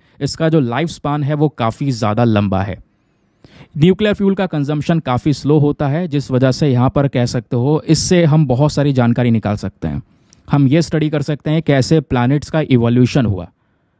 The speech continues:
है ना। ये सारी जानकारी हमको मिल सकती है दोस्तों, कैसे कैसे यहाँ पर जो हैबिटेबिलिटी है, वो समय के साथ में बढ़ती चली गई। तो इस बेसिस पर नई स्टडीज और भी आ सकती हैं,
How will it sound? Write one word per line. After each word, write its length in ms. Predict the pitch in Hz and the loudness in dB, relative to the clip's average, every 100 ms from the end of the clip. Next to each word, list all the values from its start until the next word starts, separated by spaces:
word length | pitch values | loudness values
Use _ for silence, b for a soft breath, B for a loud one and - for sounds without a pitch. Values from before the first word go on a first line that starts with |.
| _ _ | _ _
है 80 | 156 | -2
ना। 120 | 139 b b | -2 b b
ये 160 | 139 170 | 0 0
सारी 240 | 165 156 | 0 -2
जानकारी 420 | 147 139 143 147 | 0 0 0 0
हमको 320 | 139 127 131 131 | 4 4 4 2
मिल 160 | 120 | 2
सकती 260 | 120 110 110 | 0 -2 0
है 60 | |
दोस्तों, 340 | 101 - - 67 - _ _ _ _ _ - | -2 -2 -6 -8 -10 _ _ _ _ _ -2
कैसे 240 | 151 170 | 0 0
कैसे 220 | 165 156 | -2 -2
यहाँ 160 | 151 139 | -2 0
पर 240 | 151 151 - b | 0 -2 -4 b
जो 120 | 151 165 | 0 0
हैबिटेबिलिटी 840 | 139 135 147 151 139 147 156 175 | 0 -4 -2 -2 -2 -2 0 0
है, 180 | 110 120 B B | 0 -4 B B
वो 80 | 165 | 0
समय 320 | 165 151 151 | 0 -2 -4
के 120 | 151 151 | -4 -6
साथ 180 | 143 135 | -6 -2
में 120 | 147 | -2
बढ़ती 240 | 127 127 151 | -2 -2 -4
चली 260 | 127 107 | -4 -6
गई। 180 | 95 95 _ _ _ _ _ _ _ _ _ _ _ _ _ _ 160 | -8 -12 _ _ _ _ _ _ _ _ _ _ _ _ _ _ 2
तो 220 | 160 - 190 | 2 0 -2
इस 180 | 190 | -2
बेसिस 360 | 156 156 185 165 | 0 -2 -4 -8
पर 220 | 110 98 - 139 | -10 -12 -10 0
नई 240 | 131 170 | 2 2
स्टडीज 480 | 180 156 147 165 156 - - | 0 -4 -2 -2 -4 -4 0
और 180 | 160 | 2
भी 120 | 156 135 | 2 0
आ 80 | |
सकती 340 | 107 110 - 76 | -2 -8 -12 -14
हैं, 140 | 62 | -14